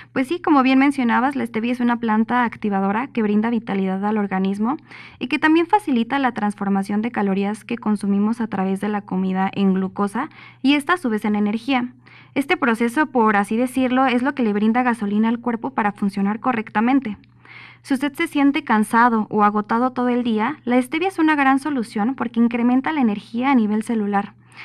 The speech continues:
Además, facilita la absorción de otras vitaminas a nivel intestinal y posee una gran cantidad de complejo B que contribuye a que nosotros tengamos una buena memoria.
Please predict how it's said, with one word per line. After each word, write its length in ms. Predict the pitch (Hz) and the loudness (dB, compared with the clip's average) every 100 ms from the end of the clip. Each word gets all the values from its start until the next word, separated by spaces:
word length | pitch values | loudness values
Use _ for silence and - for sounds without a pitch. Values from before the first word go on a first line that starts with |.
| - - | -18 -2
Además, 400 | 226 240 247 277 | 2 4 4 4
facilita 520 | 330 - 214 220 254 | 0 -4 -4 -2 -2
la 120 | 254 | 0
absorción 560 | 214 - 196 196 214 226 | -2 -4 -10 -6 -2 -2
de 80 | 240 | -2
otras 300 | 220 208 226 | -4 -4 -4
vitaminas 600 | 202 196 202 208 233 240 | -4 -2 0 0 0 0
a 60 | |
nivel 260 | 196 190 202 | -2 0 0
intestinal 680 | 220 208 - 190 190 240 - - - - | 0 -2 -8 -4 -2 -4 -8 -18 -16 -8
y 100 | 240 | -2
posee 260 | 269 311 | 0 2
una 140 | 311 311 | 2 2
gran 260 | 285 302 | 2 2
cantidad 420 | 302 349 240 233 | 2 0 0 -4
de 140 | 233 269 | -6 -4
complejo 500 | 226 202 214 - 247 | -2 0 -2 -4 -4
B 220 | 220 320 - | -4 -6 -6
que 120 | 247 | -4
contribuye 680 | 233 226 233 233 262 269 311 | 0 0 0 0 -2 -2 -6
a 120 | 254 | -6
que 280 | 220 202 202 | -6 -6 -4
nosotros 420 | 214 202 220 277 | -6 -4 -4 -4
tengamos 400 | 214 208 226 247 | -2 2 2 4
una 160 | 226 233 | 2 2
buena 220 | 220 226 | 0 0
memoria. 520 | 226 190 196 190 185 | 2 2 0 -2 -8